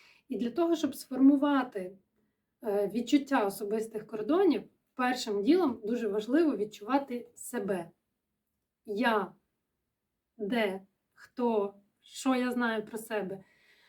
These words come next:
що мені важливо, що мені цінно, е, що я думаю, що я відчуваю, формувати відчуття себе. І тільки тоді уже для себе в першу чергу визначати, на якій відстані,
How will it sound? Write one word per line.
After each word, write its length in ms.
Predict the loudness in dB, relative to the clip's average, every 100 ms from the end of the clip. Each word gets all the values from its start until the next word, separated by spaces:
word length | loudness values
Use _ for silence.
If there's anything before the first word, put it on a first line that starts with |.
| _
що 240 | -6 4 8
мені 240 | 10 10
важливо, 500 | 6 2 2 0 -2
що 200 | -6 4
мені 240 | 8 8
цінно, 600 | 6 2 2 4 0 -2 -6 _ _ _ -10
е, 200 | -6 -6
що 140 | 2
я 120 | 4 6
думаю, 440 | 8 8 6 2
що 140 | 0
я 120 | 0 2
відчуваю, 640 | 2 2 0 0 0 -6
формувати 800 | -8 -2 0 2 2 2 -2 -4
відчуття 600 | -4 -4 -4 -6 -4 -6 -8
себе. 520 | -10 -6 -4 -4 -8 _ _ _
І 80 | -8
тільки 280 | 0 0 0
тоді 420 | -6 -4 8 8
уже 480 | 8 0 -2 -4 -4 -12 _ _ _ _ -10
для 220 | -4 -2
себе 680 | -2 2 2 2 0 -2 -4 _ -6
в 40 |
першу 360 | -2 -2 -4 -4
чергу 360 | 0 0 0
визначати, 720 | -2 -2 -2 2 2 2 -6 -12 _ _ _ _ _ -6
на 80 | 0
якій 380 | 0 8 8
відстані, 720 | 10 6 6 -6 -2 0 0